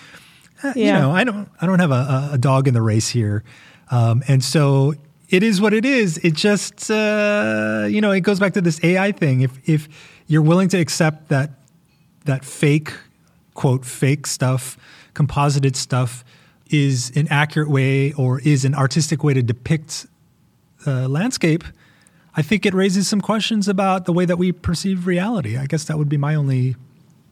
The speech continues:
Speaker 1: caution flag.
Speaker 2: Yeah, I mean, one of my favorites, um,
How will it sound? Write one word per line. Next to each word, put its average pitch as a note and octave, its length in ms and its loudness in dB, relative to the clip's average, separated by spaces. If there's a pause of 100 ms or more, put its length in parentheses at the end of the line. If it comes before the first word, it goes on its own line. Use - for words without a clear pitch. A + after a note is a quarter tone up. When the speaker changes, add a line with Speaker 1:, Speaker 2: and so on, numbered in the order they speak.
(340)
Speaker 1:
caution C3 420 -2
flag. G2 400 -10 (360)
Speaker 2:
Yeah, B3+ 440 4
I A3+ 80 2
mean, A#3+ 160 2
one C#4 140 2
of F4+ 60 0
my A#3 120 2
favorites, G3+ 680 -2
um, F#3 440 -2